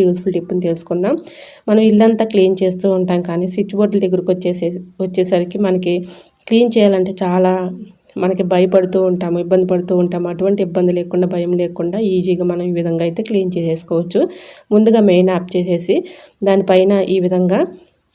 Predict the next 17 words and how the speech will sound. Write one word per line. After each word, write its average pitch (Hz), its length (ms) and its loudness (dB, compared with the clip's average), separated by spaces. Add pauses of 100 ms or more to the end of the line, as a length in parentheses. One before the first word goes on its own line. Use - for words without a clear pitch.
(140)
కొద్దిగా 202 320 6 (140)
ఫేస్ 202 300 4
పౌడర్ 185 320 0
వేసుకోవాలండి. 175 720 -2 (220)
ఇలా 190 160 -2 (280)
కొద్దిగా 180 300 2 (100)
కాటన్ 180 400 0
కానీ 180 280 2
లేదంటే 180 380 0 (120)
కాటన్ 185 340 -2 (140)
కా-, 180 200 -4 (120)
క్లాత్ 170 340 0
కానీ 185 180 0
తీసుకొని 185 400 -2
దానిపైన 190 480 -2
కొద్దిగా 185 320 0
ఫేస్ 185 240 0